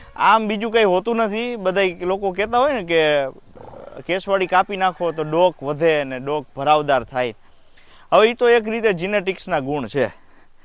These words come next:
લાખણસિંહભાઈ ગઢવી બહુ સરસ વાત કરતા હોય કે આપણે એમ કંઈક આવું ખાવા તાકાત આવે, આવું ખાવા તાકાત આવે, અને આપ-, આમાં એવી જ માન્યતા ને, કેસવાળી કાપી નાખો તો કે ડોક વધે.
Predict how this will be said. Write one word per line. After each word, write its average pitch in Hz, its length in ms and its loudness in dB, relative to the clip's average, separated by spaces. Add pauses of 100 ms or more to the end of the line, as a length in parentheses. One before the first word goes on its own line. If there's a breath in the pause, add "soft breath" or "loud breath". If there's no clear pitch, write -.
(480 soft breath)
લાખણસિંહભાઈ 165 580 0
ગઢવી 156 460 -2
બહુ 151 200 -4
સરસ 151 320 -4
વાત 131 160 2
કરતા 120 360 -4
હોય 98 200 -4 (720 soft breath)
કે 135 100 -4 (680)
આપણે 160 280 -2
એમ 156 120 -6
કંઈક 160 220 -6
આવું 147 260 -2
ખાવા 151 280 -2
તાકાત 147 400 -4
આવે, 143 220 0
આવું 139 200 2
ખાવા 139 260 -4
તાકાત 131 460 -4
આવે, 131 220 0
અને 117 340 -10
આપ-, 131 220 -4
આમાં 156 300 -4
એવી 165 180 -2
જ 151 100 -10
માન્યતા 196 380 -4
ને, 208 160 -12
કેસવાળી 160 400 -4
કાપી 175 240 -2
નાખો 147 300 -4
તો 131 140 -12
કે 127 80 -12
ડોક 143 300 -4 (140)
વધે. 139 320 -4